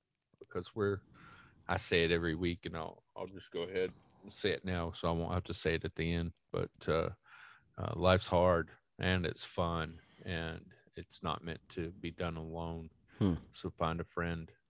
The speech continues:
Speaker 1: and cultivate that friendship. Uh, remember, at the end of the day, it's all about relationships. So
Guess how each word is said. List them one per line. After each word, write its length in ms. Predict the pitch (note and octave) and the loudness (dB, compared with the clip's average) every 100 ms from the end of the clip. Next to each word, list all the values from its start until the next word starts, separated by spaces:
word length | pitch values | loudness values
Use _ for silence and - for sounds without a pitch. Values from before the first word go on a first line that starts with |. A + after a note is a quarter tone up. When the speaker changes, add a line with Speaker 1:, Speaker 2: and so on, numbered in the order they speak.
| - | -16
Speaker 1:
and 140 | F2+ F2 | -14 -4
cultivate 560 | E2+ F2 - D#2+ - | -4 -4 -6 -8 -6
that 140 | - - | -8 -10
friendship. 480 | - E2 - - D#2 - _ - | -10 -12 -10 -8 -8 -12 _ -14
Uh, 80 | - | -10
remember, 500 | F#2+ F#2+ F#2+ F#2+ F#2 - - - - | -8 -4 -2 -2 -4 -8 -20 -20 -6
at 100 | A#2+ | 0
the 120 | B2+ B2+ | 4 6
end 120 | D3 | 6
of 80 | G2+ | 2
the 60 | |
day, 500 | F2 E2+ F2 E2+ D#2+ _ - | 2 2 4 4 0 _ -10
it's 200 | F#2 F#2 | -4 0
all 160 | F2+ | 2
about 200 | E2+ D#2 | 2 0
relationships. 960 | D#2 D2+ D2+ - C#2 - - - - - _ _ - | -2 -4 -4 -8 -12 -10 -10 -12 -16 -16 _ _ -16
So 460 | - D2+ C#2+ C#2+ | -4 -2 -2 -6